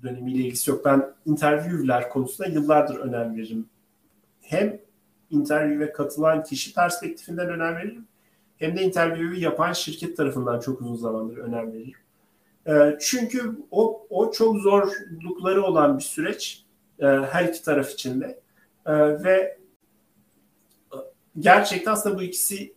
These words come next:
iki zıt taraf birbiriyle mücadele ediyor gibi algılanıyor. Çoğu zaman öyle de değil aslında. Yani aslında ben bir şirketim ve birisini interview ve alırken o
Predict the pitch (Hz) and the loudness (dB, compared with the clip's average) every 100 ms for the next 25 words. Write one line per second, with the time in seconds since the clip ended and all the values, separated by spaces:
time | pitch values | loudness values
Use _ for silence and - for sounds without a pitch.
0 | - - 196 - - _ _ _ - 139 | -16 -8 -8 -8 -12 _ _ _ -10 -6
1 | 151 185 - 170 160 165 160 165 165 160 | -4 -4 0 0 0 -2 -6 -4 -2 0
2 | 147 156 156 160 165 156 131 131 135 139 | 2 4 2 2 -2 0 0 -2 -2 0
3 | 131 131 127 131 135 - 160 165 165 156 | 0 0 -2 -2 -2 -4 -6 -4 -2 0
4 | 151 135 113 104 104 - 107 - 120 117 | 0 -2 -2 -4 -6 -8 -10 -10 -8 -8
5 | 117 92 - _ _ - 147 - 165 170 | -6 -8 -12 _ _ 0 2 2 0 -4
6 | - - _ _ 143 160 165 165 - _ | -6 -14 _ _ 4 4 4 0 -10 _
7 | _ _ 139 139 - 151 - - 151 147 | _ _ -8 -4 -2 -2 -4 -4 2 2
8 | 139 143 143 147 147 139 147 139 139 139 | 4 2 0 0 0 0 2 2 0 -4
9 | 135 - _ 135 131 131 151 - 190 208 | -8 -18 _ -4 -2 -2 -2 -4 -6 -4